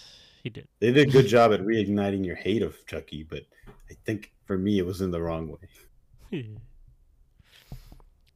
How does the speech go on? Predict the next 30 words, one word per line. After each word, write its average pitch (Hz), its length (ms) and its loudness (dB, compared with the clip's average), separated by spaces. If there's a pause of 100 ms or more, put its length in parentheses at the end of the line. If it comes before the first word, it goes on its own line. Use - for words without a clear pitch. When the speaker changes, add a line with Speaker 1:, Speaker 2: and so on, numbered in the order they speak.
(260)
Speaker 1:
Yeah. 139 260 4 (720)
Shouldn't 123 200 -4
have 104 100 -8
been 104 160 -6
that. 104 160 -10
But 135 160 6
yeah, 117 220 2
good 117 240 -2
guy 120 180 0
Chucky, 101 520 -12 (560)
Speaker 2:
Mm-hmm. 101 160 -4
Speaker 1:
um, 123 380 -10 (680)
whose 123 460 -4 (120)
phone, 147 680 -2 (300)
because - 240 -18
he - 100 -18
has 101 120 -12
an 101 80 -16
iPhone, 104 500 -10 (560)
they 113 140 -4
look 127 280 -4
through 104 500 -12 (500)
and 113 360 -6
they 110 100 -8
find 120 340 -6
out 113 120 -8
that 110 140 -8
he's - 380 -12 (220)
one 117 680 -8 (480)
part, - 640 -6